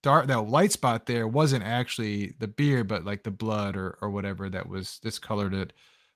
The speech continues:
But so this is the kind of stuff we're talking. Like, if you go back through history, we could sit here for hours and hours and just pull up images of Jesus throughout history.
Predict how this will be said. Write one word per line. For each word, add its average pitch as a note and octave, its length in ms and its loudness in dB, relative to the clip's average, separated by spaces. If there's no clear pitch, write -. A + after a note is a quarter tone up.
But G2+ 280 2
so C3 120 4
this F3 200 4
is E3 80 6
the D3 80 6
kind C3+ 220 6
of A#2 60 2
stuff A2 220 2
we're A2 100 2
talking. G2+ 240 0
Like, A#2 260 -2
if D3+ 120 6
you A3 120 10
go G#3+ 80 10
back F3+ 220 10
through D3+ 100 6
history, C3+ 320 4
we D3 160 8
could E3+ 180 6
sit D#3+ 160 4
here C#3 140 6
for - 180 0
hours G#2+ 580 2
and A2 100 -2
hours F#2+ 400 -2
and A2+ 120 -2
just A#2+ 200 0
pull B2 200 2
up A2 180 -2
images B2+ 400 2
of A#2 80 0
Jesus G2+ 340 -2
throughout G2+ 280 0
history. E2+ 580 -4